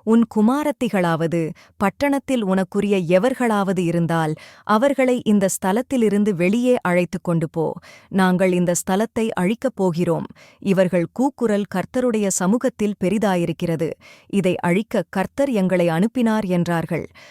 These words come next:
அப்பொழுது லோத்து புறப்பட்டு, தன் குமாரத்திகளை விவாகம் பண்ணப் போகிற தன் மருமக்கள்மாரோடே பேசி, "நீங்கள் எழுந்து இந்த ஸ்தலத்தை விட்டு புறப்படுங்கள்.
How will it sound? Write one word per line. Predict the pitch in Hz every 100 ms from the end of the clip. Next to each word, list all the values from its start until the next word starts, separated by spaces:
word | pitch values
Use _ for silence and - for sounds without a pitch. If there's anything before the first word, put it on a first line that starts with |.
| -
அப்பொழுது | - 175 - 190 175 175
லோத்து | 165 214 - 247
புறப்பட்டு, | 190 180 190 160 185 151 - - -
தன் | 196 180
குமாரத்திகளை | 196 208 262 269 240 214 202
விவாகம் | 185 170 202 247 247
பண்ணப் | 214 185 175
போகிற | 190 180 180 180 160
தன் | 170 165
மருமக்கள்மாரோடே | 170 226 247 247 220 202 190 185 180 185
பேசி, | - 185 - 180 - - - - _ -
"நீங்கள் | 214 214 196 170
எழுந்து | 185 214 262 269 294
இந்த | 233 208
ஸ்தலத்தை | - 196 226 -
விட்டு | 240 202 202
புறப்படுங்கள். | - 185 190 185 165 160 156